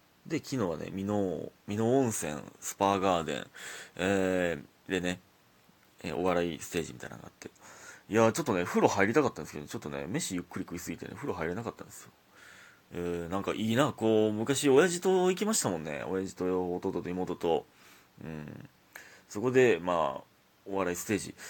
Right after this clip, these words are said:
えー、できてるっていうのも嬉しいですけどね。あと、学天作さんも一緒だったんですけど。これね、なんか、うん、あんま思ってなかったんですけど、なんか、今思ったらやっぱすごいなって、その学天作さん、まあ、好きなんですけど、僕。でも、その、大学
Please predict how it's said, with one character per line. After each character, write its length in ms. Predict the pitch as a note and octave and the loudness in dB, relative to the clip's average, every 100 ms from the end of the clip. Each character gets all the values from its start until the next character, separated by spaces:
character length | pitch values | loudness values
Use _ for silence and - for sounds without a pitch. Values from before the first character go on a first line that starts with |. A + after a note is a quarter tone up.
| - - | -18 -10
え 520 | F#2+ F#2+ E2+ D#2+ D#2 D2 | -4 -2 -2 -2 -4 -6
ー、 40 | D#2 | -6
で 100 | F#2+ | -2
き 60 | |
て 80 | G2 | -2
る 40 | |
っ 20 | - | -4
て 100 | - | -10
い 40 | |
う 20 | |
の 60 | - | -10
も 80 | D2+ | -8
嬉 100 | E2+ | -8
し 40 | |
い 20 | |
で 40 | - | -8
す 80 | - | -10
け 60 | |
ど 60 | C#2 | -6
ね。 60 | C#2 | -6
あ 40 | |
と、 100 | F2 | -2
学 180 | F2 - | -2 0
天 140 | F3 | 0
作 180 | C3+ G2+ | 0 -4
さ 100 | D2+ | -8
ん 20 | D2 | -6
も 60 | |
一 60 | - | -8
緒 20 | |
だ 40 | - | -10
っ 20 | |
た 80 | - | -12
ん 20 | |
で 60 | |
す 60 | - | -14
け 60 | - | -10
ど。 220 | - - _ _ - _ _ _ _ - | -12 -12 _ _ -20 _ _ _ _ 2
こ 100 | B3+ | 4
れ 60 | |
ね、 100 | B3 | 4
な 100 | G#3+ | 2
ん 60 | F3+ | 4
か、 260 | F2 C2+ - - - - _ _ _ - | 4 4 0 -20 -20 -20 _ _ _ -8
う 40 | |
ん、 240 | A#2+ A#2 G2 A2 | -6 -6 -10 -8
あ 160 | A#2+ B2+ | -4 -2
ん 140 | D#3+ | 2
ま 80 | E3 | 2
思 220 | E3 G#3+ | 4 2
っ 20 | G3 | 2
て 100 | G3 | 0
な 60 | |
か 80 | C#3+ | 0
っ 60 | - | 0
た 80 | |
ん 40 | E2+ | -8
で 60 | |
す 60 | E2+ | -6
け 80 | D#2+ | -6
ど、 60 | |
な 60 | G2 | -2
ん 20 | |
か、 140 | C#2+ - | -2 -2
今 200 | C3 F#3 | -2 -2
思 100 | B3+ | -2
っ 20 | |
た 100 | - | -2
ら 20 | - | -4
や 20 | |
っ 40 | |
ぱ 80 | F2 | -4
す 240 | - - | -6 -4
ご 140 | F3 G2 | 0 0
い 20 | |
な 100 | D2+ | -2
っ 20 | |
て、 100 | - | -8
そ 80 | G#2 | -4
の 60 | G2 | -2
学 140 | B2 | 0
天 120 | E3 | -2
作 160 | A2 - | -4 -8
さ 80 | D#2 | -8
ん、 40 | |
ま 80 | E2 | -6
あ、 20 | |
好 80 | - | -4
き 80 | G2+ | -4
な 80 | |
ん 20 | D2 | -6
で 60 | |
す 80 | - | -8
け 60 | D#2 | -6
ど、 140 | D#2+ | -6
僕。 320 | D#2+ E2 E2 - _ _ _ _ G2 | -6 -8 -10 -10 _ _ _ _ -4
で 160 | A#2+ | -2
も、 200 | G#2 E2 - - - | 0 -2 -8 -20 -6
そ 120 | A#2+ | 0
の、 240 | A#2 A2 | 4 4
大 200 | G#2+ G#3+ | 6 6
学 260 | C4+ D4+ | 4 0